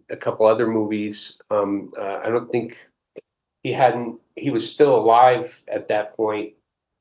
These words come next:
I think. And, yeah, and, um, and from that moment on, I was just a little, a little boy, but from that moment on, I was a big Bruce Lee fan. I, I just, like,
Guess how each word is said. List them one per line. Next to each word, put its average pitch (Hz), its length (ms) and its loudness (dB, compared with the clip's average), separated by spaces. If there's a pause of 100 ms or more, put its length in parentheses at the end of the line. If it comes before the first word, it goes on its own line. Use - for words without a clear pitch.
(340)
I 107 40 -8
think. 110 480 -4 (100)
And, 110 340 -2 (160)
yeah, 107 400 2 (120)
and, 113 180 2
um, 110 360 0 (1080)
and 110 400 -2 (280)
from 117 220 2
that 139 220 4
moment 131 300 4
on, 123 240 6
I 107 60 2
was 127 160 2
just 131 180 -10
a 117 60 -4
little, 107 400 0 (120)
a - 40 -4
little 110 260 2
boy, 110 440 2
but 98 260 -2 (720)
from 104 120 -4
that 131 160 6
moment 131 280 2
on, 120 180 2
I 110 60 4
was 117 200 2
a - 40 -12
big 110 280 -6
Bruce 110 280 -6
Lee 107 120 -8
fan. 101 280 -2
I, 98 320 -6
I 107 40 -6
just, - 260 -16
like, 98 200 -6